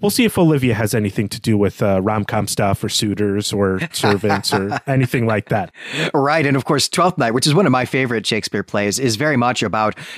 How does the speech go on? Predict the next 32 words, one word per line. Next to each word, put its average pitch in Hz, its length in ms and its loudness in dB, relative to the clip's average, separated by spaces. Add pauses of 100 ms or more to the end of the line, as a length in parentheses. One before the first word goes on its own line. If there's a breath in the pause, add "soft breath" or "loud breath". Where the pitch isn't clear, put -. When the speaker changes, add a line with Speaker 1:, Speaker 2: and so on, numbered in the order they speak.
Speaker 2:
you 135 60 0
know, 113 40 -2
pretending 143 540 2
to 127 100 -2
be 127 220 4
someone 127 480 2
you're 113 160 2
not 135 420 0
and 165 100 4
then 180 80 4
getting 165 220 4
yourself 156 340 2
in 143 80 2
a 131 60 2
weird 131 260 0
situation 127 520 0
where 120 80 2
you 117 100 2
want 113 200 0
to - 60 -12
proclaim 117 440 -2
your 120 100 0
true 170 340 2
identity 165 460 4
and 120 100 2
hope 120 200 -2
things 117 260 -2
work 117 220 -4
out 120 260 -2
for 120 140 -2
the 107 80 -2
best. 131 380 -2